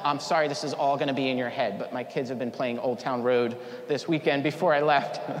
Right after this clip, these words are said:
Um, it's getting to a specific piece of information or music,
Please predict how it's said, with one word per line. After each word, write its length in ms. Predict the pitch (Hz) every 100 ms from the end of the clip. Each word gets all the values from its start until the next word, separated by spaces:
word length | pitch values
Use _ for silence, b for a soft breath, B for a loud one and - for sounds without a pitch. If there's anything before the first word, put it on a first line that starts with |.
| - B B 339 -
Um, 200 | 151 160
it's 160 | 190 165
getting 280 | 226 240 226
to 120 | 208
a 60 |
specific 640 | - - 202 - 226 208 -
piece 200 | 196 190
of 100 | 175
information 600 | 165 165 156 156 156 143 - B -
or 120 | 160
music, 600 | 151 160 175 165 131